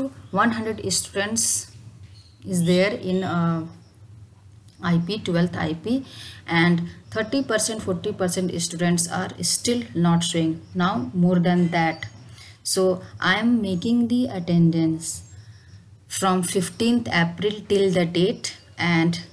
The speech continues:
the same attendance I will forward to you based upon the views what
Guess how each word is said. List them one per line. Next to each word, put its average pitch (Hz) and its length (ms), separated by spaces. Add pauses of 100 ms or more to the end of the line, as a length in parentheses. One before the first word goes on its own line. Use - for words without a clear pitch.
the 180 100
same 226 340
attendance 175 540
I 170 160
will 185 160
forward 170 520 (160)
to 208 60
you 226 300 (160)
based 190 320
upon 180 400
the 165 160
views 202 580
what 170 200